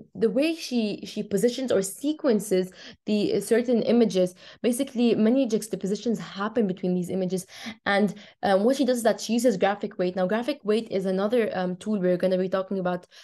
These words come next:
uh, throughout the video. Basically, when she may, basically elongates one panel more than the other, if she uses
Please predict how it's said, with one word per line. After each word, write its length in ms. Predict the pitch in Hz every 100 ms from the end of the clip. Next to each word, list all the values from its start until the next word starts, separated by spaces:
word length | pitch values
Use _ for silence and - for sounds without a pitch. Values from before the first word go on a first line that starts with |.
| - -
uh, 100 | 185
throughout 520 | 185 185 196 208 208
the 340 | 175 175 170
video. 520 | 214 196 196 170 165 - - -
Basically, 560 | 214 240 277 226 220 214 -
when 180 | 202 196
she 240 | 180 226 247
may, 360 | 233 233 90
basically 520 | 180 214 214 - -
elongates 560 | - 233 226 214 214 214
one 200 | 196 190
panel 320 | 208 202 196
more 180 | 185 185
than 120 | 175
the 120 | 185
other, 360 | 240 269 254 254 - - -
if 140 | 196
she 240 | 190 208 202
uses 480 | - 185 214 208